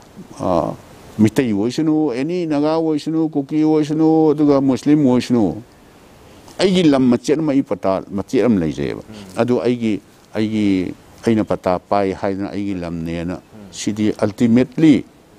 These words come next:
Speaker 1: ꯒꯣꯔꯃꯦꯟꯒꯤ ꯂꯝ ꯑꯣꯏꯒꯗꯕꯅꯤ꯫
Speaker 2: ꯎꯝ.
Speaker 1: ꯑꯁꯦꯡꯕ ꯃꯄꯨꯗꯤ ꯒꯣꯔꯃꯦꯟꯅꯤ꯫ ꯑꯩꯅ ꯑꯁꯦꯡꯕ ꯃꯄꯨ, ꯑꯩ ꯄ-, ꯂꯝ ꯃꯆꯦꯠ ꯑꯃ ꯂꯩꯖꯕ ꯄꯇꯥ ꯂꯩ ꯍꯥꯏꯗ, ꯍꯥꯏꯅ ꯑꯩ ꯑꯁꯦꯡꯕ ꯃꯄꯨ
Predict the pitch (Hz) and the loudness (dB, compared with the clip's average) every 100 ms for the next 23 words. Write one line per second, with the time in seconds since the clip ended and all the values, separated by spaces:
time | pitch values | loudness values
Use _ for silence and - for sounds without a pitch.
0 | - 104 107 95 101 117 110 95 92 92 | -4 0 0 0 0 2 2 0 0 2
1 | 101 117 147 160 143 143 151 156 - - | 4 4 2 2 4 4 2 -2 -14 -16
2 | - - - 170 185 120 104 101 - 131 | -10 -8 0 2 4 4 2 0 0 0
3 | 110 117 113 135 123 117 127 135 135 - | 0 -2 2 2 2 2 2 2 0 -8
4 | - - 233 220 156 - 220 170 160 151 | -8 0 2 2 0 2 2 4 2 0
5 | 185 139 170 156 120 110 110 127 131 120 | 2 2 0 -2 -2 0 0 0 -2 -2
6 | 147 175 143 110 113 113 101 - 98 98 | -2 0 0 0 -2 -2 -4 -2 -2 0
7 | 95 92 101 101 104 104 - - - 160 | -2 -2 -2 -2 -2 -6 -12 -12 -6 -2
8 | 156 151 143 165 208 147 127 | -2 -4 -4 -2 -2 -2 0